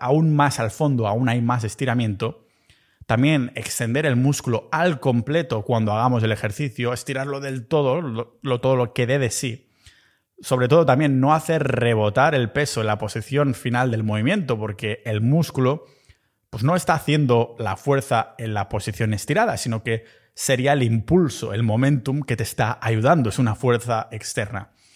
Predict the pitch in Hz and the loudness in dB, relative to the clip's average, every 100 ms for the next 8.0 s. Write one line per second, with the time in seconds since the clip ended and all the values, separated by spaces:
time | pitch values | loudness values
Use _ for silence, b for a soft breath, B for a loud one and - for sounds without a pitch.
0 | b b b b - 175 214 214 208 175 | b b b b -4 0 2 0 0 0
1 | 151 143 185 - _ - 123 135 120 120 | 2 0 -2 -4 _ -4 -2 0 0 2
2 | 185 214 147 160 147 123 104 196 139 127 | 2 2 0 0 0 0 0 0 0 -2
3 | - 135 135 139 131 117 117 151 190 - | -4 -2 -2 0 -2 -2 -2 -2 -4 -6
4 | 139 135 165 160 120 120 139 131 - 120 | -4 -4 -4 -4 -4 -4 -2 -2 -2 -4
5 | 95 117 139 107 107 - b b b b | -2 2 2 2 -4 -8 b b b b
6 | b b b - 113 127 120 120 - 123 | b b b -8 -4 -2 0 0 -2 2
7 | 143 156 143 123 - 143 117 117 _ | 2 2 -2 -2 -2 -2 -2 -4 _